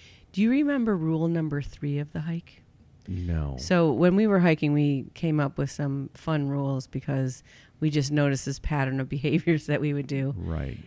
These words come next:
Speaker 1: And
Speaker 2: Rule
Speaker 1: rule
Speaker 2: number
Speaker 1: number three,
Speaker 2: one
Speaker 1: yeah?
Speaker 2: was if anything happens, anything wrong happens, blame your spouse.
Speaker 1: Right.
Speaker 2: Right.
Speaker 1: So rule number three was if you think you should do something,
Speaker 2: Oh,
Speaker 1: do
Speaker 2: yeah.
Speaker 1: it.
Speaker 2: Do it. Right.
Speaker 1: Right? And it was something that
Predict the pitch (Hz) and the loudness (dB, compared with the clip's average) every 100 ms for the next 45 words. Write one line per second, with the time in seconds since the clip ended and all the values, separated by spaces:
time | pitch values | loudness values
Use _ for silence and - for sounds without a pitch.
0 | - 170 160 101 98 - 185 - - 85 | 2 6 6 6 4 6 4 4 4 4
1 | 78 78 113 95 - 147 190 - _ _ | 4 2 0 -4 -4 -4 -4 -12 _ _
2 | _ _ - 95 90 80 78 80 - 98 | _ _ -4 2 2 2 -2 -4 -2 0
3 | 98 - 85 - 90 85 78 76 82 - | 0 0 -4 -2 -4 -2 -2 -2 -4 -4
4 | 87 82 - 78 80 80 76 78 73 - | -4 -4 -4 -4 -2 -2 -2 -4 -6 -6
5 | 76 67 - 78 73 69 - - - - | -8 -8 -6 -4 -4 -6 -10 -12 -12 -12
6 | - - 135 123 - - _ _ _ - | -14 -8 -6 -6 -12 -20 _ _ _ -8
7 | 76 - _ _ - - - - 180 175 | -8 -10 _ _ -20 -20 -20 -4 0 4
8 | 196 220 233 240 - 156 135 147 175 - | 4 4 0 -2 0 0 0 -2 -6 -20
9 | _ _ - 156 147 147 - 165 175 175 | _ _ -2 0 2 0 -4 -6 -4 -4
10 | - 247 - - 208 147 156 160 - 131 | -4 -4 -4 -6 -6 -4 -4 -4 -4 -8
11 | 135 110 82 69 117 - - 71 67 - | -4 -2 0 0 -2 -6 -6 -4 -4 -8
12 | - 139 160 - - - - - - 170 | -4 -2 -2 -6 -20 -20 -20 -12 -2 2
13 | 170 165 160 - 170 170 160 202 202 226 | 4 2 0 0 -2 0 0 0 0 -2
14 | 196 - | 0 -2